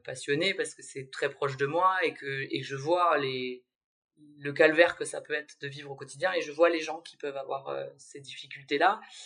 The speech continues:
Et moi, euh, une des premières choses qui m'a fait m'en sortir, c'est ma fille,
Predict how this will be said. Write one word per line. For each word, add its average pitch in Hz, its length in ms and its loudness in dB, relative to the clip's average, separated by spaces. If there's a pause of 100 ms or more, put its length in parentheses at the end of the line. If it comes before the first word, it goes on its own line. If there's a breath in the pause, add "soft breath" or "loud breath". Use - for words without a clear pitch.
(320 loud breath)
Et 143 140 2
moi, 202 400 6
euh, 143 540 0
une 147 160 -12
des 143 100 -8
premières 170 300 2
choses 180 200 -6
qui 160 120 -18
m'a 143 160 -8
fait 170 260 -2
m'en 151 120 -14
sortir, - 340 -12
c'est 170 280 -2
ma 160 120 -4
fille, - 300 -14